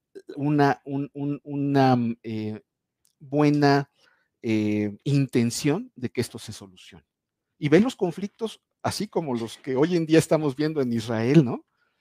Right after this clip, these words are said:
Todos se dan por una situación pequeñita y se van escalando, escalando, escalando, pero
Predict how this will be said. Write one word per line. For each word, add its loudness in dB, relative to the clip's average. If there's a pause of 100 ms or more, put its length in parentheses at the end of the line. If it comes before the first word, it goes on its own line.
(400)
Todos -4
se -2
dan 0 (380)
por -6
una -2
situación -10
pequeñita -12 (540)
y -14
se -8
van -6
escalando, -4
escalando, -8
escalando, 2
pero 6